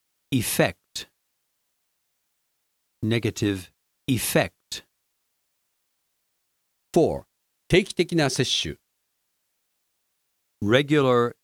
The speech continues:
Speaker 1: consumption. Regular consumption.
Speaker 2: Five. 摂取量。
Speaker 1: Intake. Intake.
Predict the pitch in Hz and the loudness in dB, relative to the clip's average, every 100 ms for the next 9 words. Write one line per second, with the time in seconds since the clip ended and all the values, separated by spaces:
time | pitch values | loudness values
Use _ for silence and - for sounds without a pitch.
0 | - 131 120 - - 185 165 - 80 80 | -6 0 0 2 2 2 0 -4 -4 -8
1 | 87 _ _ _ _ _ _ _ _ _ | -14 _ _ _ _ _ _ _ _ _
2 | _ _ _ _ _ _ _ _ _ _ | _ _ _ _ _ _ _ _ _ _
3 | - 104 139 143 143 127 120 120 _ - | -2 2 2 2 2 4 2 -2 _ -4
4 | 127 120 - - 185 - - 78 80 90 | 0 0 2 2 2 0 -4 -6 -8 -14
5 | _ _ _ _ _ _ _ _ _ _ | _ _ _ _ _ _ _ _ _ _
6 | _ _ _ _ _ _ _ _ 143 131 | _ _ _ _ _ _ _ _ 2 2
7 | 82 76 - _ _ - - - - 175 | 0 -6 -12 _ _ -4 -2 0 2 2
8 | 98 73 - _ _ _ _ _ _ _ | 2 0 -8 _ _ _ _ _ _ _
9 | _ _ _ _ _ _ _ _ _ _ | _ _ _ _ _ _ _ _ _ _
10 | _ _ _ _ 180 156 131 - 85 - | _ _ _ _ 4 4 4 0 -4 -8
11 | - - - _ _ _ _ _ _ _ | -16 -16 -20 _ _ _ _ _ _ _
12 | _ _ _ _ _ _ _ _ _ _ | _ _ _ _ _ _ _ _ _ _
13 | 180 156 131 - 85 - - - | 2 4 2 0 -4 -6 -14 -16